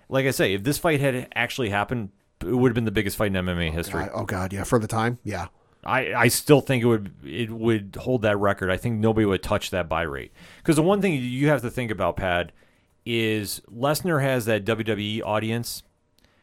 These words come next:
Speaker 1: Fedor has that other federation's audience, if you will.
Speaker 2: Sure.
Speaker 1: And if you put all of them together watching in unison,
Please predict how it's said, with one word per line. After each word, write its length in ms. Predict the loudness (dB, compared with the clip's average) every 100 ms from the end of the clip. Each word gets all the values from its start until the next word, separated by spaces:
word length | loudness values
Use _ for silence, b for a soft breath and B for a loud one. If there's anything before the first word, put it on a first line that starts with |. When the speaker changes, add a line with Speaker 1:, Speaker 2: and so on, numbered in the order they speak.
| _
Speaker 1:
Fedor 480 | -4 0 2 4 2
has 380 | 2 2 2 2
that 300 | 0 0 -2 _ _
other 240 | -2 0 0
federation's 680 | 0 0 0 0 -2 -4 -2
audience, 400 | 0 0 -2 -6
if 120 | -6
you 100 | -2
will. 220 | -2 -2
Speaker 2:
Sure. 420 | -4 2 2 2 -6 _ _ _
Speaker 1:
And 100 | -2
if 80 | -2
you 80 | -2
put 180 | 0 2
all 220 | 4 4
of 60 | 2
them 180 | 0 -2
together 680 | -4 0 0 2 -2 -4 -10 _ _ -2
watching 380 | 0 0 -2
in 160 | -2 0
unison, 560 | 0 0 0 -2 -6